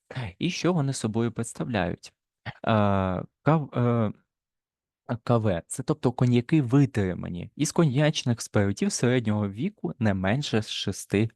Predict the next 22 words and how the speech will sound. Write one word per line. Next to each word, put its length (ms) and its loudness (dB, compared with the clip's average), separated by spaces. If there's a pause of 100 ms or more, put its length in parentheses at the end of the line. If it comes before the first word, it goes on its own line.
(120)
років. 500 0 (640)
Коньяки 420 2
України 720 2
витримані 800 2
вищої 560 0
якості. 640 -4 (300)
Це 140 4
у 60 6
нас, 280 0 (320)
е, 220 6
К 240 2
В, 400 2 (240)
В 260 2
Я. 260 -2 (600)
Із 260 -2
коньячних 760 0
спиртів 540 -2
середнього 520 0
віку 260 -6
не 140 -4
менше 360 -4
восьми. 520 -4